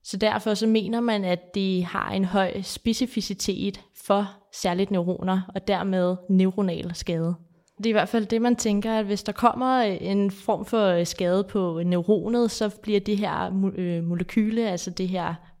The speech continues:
enzym, det bliver frigivet fra cellen,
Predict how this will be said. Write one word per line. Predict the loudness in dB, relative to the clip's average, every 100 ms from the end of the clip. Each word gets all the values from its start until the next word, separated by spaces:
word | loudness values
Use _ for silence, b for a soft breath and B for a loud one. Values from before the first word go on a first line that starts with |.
| -6
enzym, | -2 0 6 6 6 2
det | 2 2
bliver | 0
frigivet | 2 4 4 4 2 2 2
fra | 0 0
cellen, | 2 0 2 2